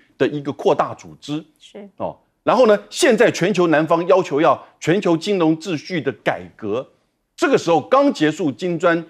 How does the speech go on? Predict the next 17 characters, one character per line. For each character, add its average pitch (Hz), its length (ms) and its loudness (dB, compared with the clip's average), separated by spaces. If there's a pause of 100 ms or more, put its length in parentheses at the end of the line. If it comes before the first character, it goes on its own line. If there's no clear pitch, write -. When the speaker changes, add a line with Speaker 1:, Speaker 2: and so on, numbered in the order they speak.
(320)
Speaker 1:
国 139 180 2
家 151 220 2
的 135 100 0
会 156 200 0
议， 139 240 -2
而 135 80 -2
且 - 120 -8
扩 147 220 -2
大 127 160 0
成 120 200 -8
员 117 160 -4
到 120 160 0
十 - 200 -16
一 143 160 -10
个 123 100 -14
国 95 160 -10
家。 98 240 -4